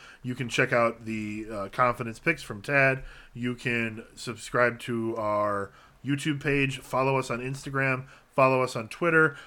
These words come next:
We're easy to find. We're at Drink Five pretty much everywhere. And, um, make sure you subscribe to us, like I said, on YouTube.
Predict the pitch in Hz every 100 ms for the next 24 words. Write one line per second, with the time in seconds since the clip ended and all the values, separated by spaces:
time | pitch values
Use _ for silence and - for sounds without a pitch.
0 | - 127 175 165 156 139 160 165 165 160
1 | 165 165 180 151 180 165 131 - - 165
2 | 160 143 170 151 104 87 - - - -
3 | _ 131 120 123 120 120 117 113 107 104
4 | 113 131 143 123 117 120 - 135 131 139
5 | 127 127 123 - 123 123 113 110 110 117
6 | 123 131 120